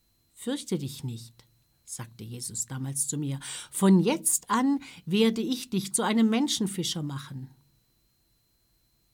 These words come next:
Da bin ich ihm gefolgt, habe alles zurückgelassen, meine Netze und Boote, mein vertrautes Leben, mein Haus und meine Familie.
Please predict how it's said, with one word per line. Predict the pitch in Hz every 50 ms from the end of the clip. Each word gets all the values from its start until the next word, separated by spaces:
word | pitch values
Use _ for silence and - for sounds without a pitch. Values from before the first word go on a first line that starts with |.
| _ _ _ _ -
Da | - -
bin | - 127 127
ich | 143 - -
ihm | 165 175 180
gefolgt, | 185 190 - - - 131 123 - - - _ - _ _ _ _ _ _ _ _ - - - - -
habe | 180 185 214
alles | 175 208 254 330 320 - -
zurückgelassen, | 254 233 285 285 - 226 165 143 131 - - - 117 117 - - -
meine | 156 156 156 160 175
Netze | 196 226 240 240 - - - 170
und | 139 147 139 143
Boote, | 226 254 254 226 226 - 165 - - - - - - -
mein | 185 180
vertrautes | - 220 214 196 208 233 262 277 269 233 - -
Leben, | 226 262 311 320 311 202 180 175
mein | 170 180 190 202
Haus | 247 285 339 320 - - - -
und | - - 185 180
meine | 196 208 226 240
Familie. | 233 - 240 247 254 294 320 262 170 147 143 143